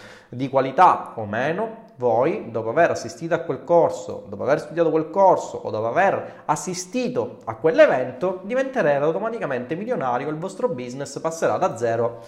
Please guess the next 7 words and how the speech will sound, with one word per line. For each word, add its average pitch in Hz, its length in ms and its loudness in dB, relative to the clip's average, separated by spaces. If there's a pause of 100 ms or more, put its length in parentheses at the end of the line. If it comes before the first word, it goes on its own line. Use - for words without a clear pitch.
(320)
a, 131 360 6
eh, 113 380 2
duecento 127 880 -4 (680)
K - 60 -8 (500)
al 127 180 -2
mese, 117 440 -4
ok? 160 420 2